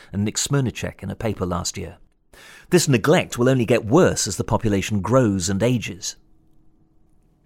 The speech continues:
And finally, beyond all these dysfunctions loom the most discussed, most existential threats to work as we know it, automation and the state of the environment.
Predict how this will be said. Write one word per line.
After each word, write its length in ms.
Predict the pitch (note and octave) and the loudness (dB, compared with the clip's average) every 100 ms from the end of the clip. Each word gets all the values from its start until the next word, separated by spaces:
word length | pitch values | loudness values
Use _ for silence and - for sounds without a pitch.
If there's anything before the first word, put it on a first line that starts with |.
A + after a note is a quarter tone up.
| _ - | _ -8
And 100 | A#2 | -4
finally, 460 | B3 C4+ A#2 F2+ - - - - | -2 0 0 -2 -6 -18 -8 2
beyond 440 | D3+ A3 A3 F#3+ | 6 6 6 4
all 260 | - G#3 G#3 | 6 6 6
these 240 | F#3 D3 | 2 0
dysfunctions 920 | G#2+ C3+ - - E3+ - - F2 E2+ | 0 0 0 0 0 -2 -4 -2 -2
loom 320 | G#2+ B2+ C3 B2+ | 2 2 2 2
the 80 | |
most 320 | B2+ C3 - - | 2 2 0 -2
discussed, 640 | A2 - F3 C#3+ - - | -2 0 2 2 0 -2
most 360 | A#2+ A2+ - - - | -2 -2 -4 -6 0
existential 800 | D#3 C3+ C3+ - D#3+ D3+ - F#2 | 0 2 0 2 2 2 -2 -4
threats 320 | - E2+ - | -4 -4 -4
to 100 | G#2+ | -4
work 260 | G2 F#2 G2+ | -2 -2 -4
as 120 | G#2 | -4
we 100 | G#2 | -2
know 180 | A#2 F#2+ | -2 -2
it, 200 | E2+ - - - _ - | -6 -14 -20 -20 _ -6
automation 640 | D3 B2 B2+ C#3+ C3 - E2+ - _ - | -2 0 2 2 2 -2 -10 -18 _ -8
and 100 | G#2+ | -4
the 60 | A#2 | 0
state 340 | - C#3 A2+ | 2 2 2
of 80 | F#2 | 0
the 80 | F#2+ | 0
environment. 640 | F#2+ A2 A2+ F#2 - - | 2 2 2 0 -6 -18